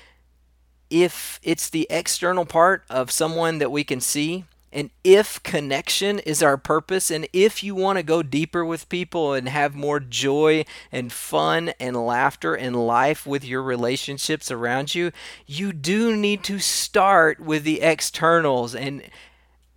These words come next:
forge deeper connection together. You don't just meet somebody and start with, like, "Hey, tell me about your deepest, darkest secret," or, "The first time that you had a child."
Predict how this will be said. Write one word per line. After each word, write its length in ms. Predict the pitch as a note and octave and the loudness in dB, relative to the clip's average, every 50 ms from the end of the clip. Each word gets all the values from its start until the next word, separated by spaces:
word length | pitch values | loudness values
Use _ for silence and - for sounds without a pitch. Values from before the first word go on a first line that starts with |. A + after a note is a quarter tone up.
| _ _ _ | _ _ _
forge 340 | - D#3 E3+ F3+ E3+ D3 C3+ | -6 -2 0 0 0 -2 -2
deeper 300 | C3 D#3+ F3 - - E3 | -2 -2 -2 -2 -4 -6
connection 480 | - - D3 D#3+ F#3 - - - C3 B2 | -4 -2 0 0 0 0 -2 -4 -6 -4
together. 440 | A2+ A#2 A2+ A2 A2 A2 A#2 A#2 - - - - - - - _ _ _ _ _ _ _ _ _ | -2 0 0 0 0 -2 -4 -4 -8 -14 -20 -20 -20 -20 -20 _ _ _ _ _ _ _ _ _
You 280 | C#3+ C#3 D3+ D#3 C#3 - _ _ | -10 -8 -6 -6 -8 -10 _ _
don't 360 | - D3 D3 E3+ F#3+ F3+ D#3 | 0 2 2 2 2 0 -2
just 260 | - D#3+ E3 D#3 - | 0 0 0 0 0
meet 240 | C3+ C#3 F3 F#3+ - | -2 -4 -4 -4 -2
somebody 640 | - - C3 B2+ A#2 A#2 A2+ A#2 A#2+ B2+ C3+ C3+ - | -2 0 0 0 0 0 0 0 0 -2 -4 -4 -6
and 180 | - B2+ B2+ C3 | -8 -8 -8 -6
start 280 | - - C#3+ C#3+ D3 C#3 | 0 2 4 4 4 2
with, 100 | C3 C3+ | 2 2
like, 240 | C3 B2+ A#2 - | 4 4 2 0
"Hey, 460 | A#2 G#2+ D#3 G#3+ A3 F3+ B2 G#2+ F#2+ - | -6 -4 0 2 2 2 2 -2 -4 -6
tell 260 | - - C#3+ C#3+ C#3 | -4 -2 -2 -2 0
me 160 | C#3+ C#3 C#3 | -2 -2 -2
about 300 | C3+ C3+ D3 C#3+ C#3 A2+ | 2 4 4 4 4 2
your 80 | C3 B2+ | -2 -4
deepest, 340 | C3 C#3 C#3 C#3+ C3 - | -6 -6 -6 -6 -8 -2
darkest 360 | - C3+ C3 B2+ - B2+ - - | 0 2 2 2 0 -4 -4 -4
secret," 420 | - F#3+ - - A2+ G2+ G2 - | -6 -6 -8 -6 -6 -6 -6 -6
or, 320 | - C#3 C3 C3 B2+ A#2+ A#2+ | -6 -4 -2 0 0 0 -2
"The 100 | B2 B2+ | -4 -4
first 300 | - C#3+ C#3+ - - - | -2 -2 -2 -2 -2 -2
time 280 | D3 C#3+ C3+ C3 C3 | 0 2 2 0 0
that 180 | B2 B2 - - | -4 -6 -4 -4
you 80 | B2+ C3 | -2 -2
had 120 | C3+ C3+ | 0 0
a 60 | C3 | 0
child." 380 | - - D3 D3+ C#3+ B2+ A#2 | 0 0 2 4 4 2 2